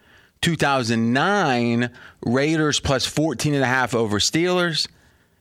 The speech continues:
Monday, Bengals plus fourteen and a half over Steelers. I see a trend. Mike Tomlin. <laughs> Fez, what you got?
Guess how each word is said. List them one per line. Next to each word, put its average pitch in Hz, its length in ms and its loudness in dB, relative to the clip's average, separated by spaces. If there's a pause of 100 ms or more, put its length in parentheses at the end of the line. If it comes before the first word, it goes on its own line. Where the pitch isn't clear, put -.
(140)
Monday, 110 720 0 (360)
Bengals 123 400 0
plus 117 220 0
fourteen 117 360 0
and 104 80 0
a 101 40 0
half 104 260 -2 (120)
over 101 380 0
Steelers. 123 600 0
I 101 80 0
see 139 220 0
a 117 40 -2
trend. 101 480 -2 (560)
Mike 113 200 -2
Tomlin. 104 520 0
<laughs> - 100 -14 (680)
Fez, 120 240 0
what 117 100 0
you 110 60 -4
got? 107 220 -2